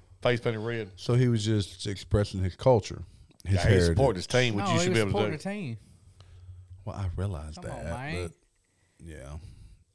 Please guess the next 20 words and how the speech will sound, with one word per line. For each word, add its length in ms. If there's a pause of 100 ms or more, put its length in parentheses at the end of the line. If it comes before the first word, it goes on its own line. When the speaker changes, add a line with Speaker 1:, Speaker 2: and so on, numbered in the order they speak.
Speaker 2:
Uh, 200
let's 200
see 340
here. 360 (720)
Speaker 1:
I 80
mean, 120
'cause 180
clearly 340
there's 180
a 120
difference 400
between 220
blackface 560
and 80
having 260
black 280
paint 200
on 60
your 100
face. 380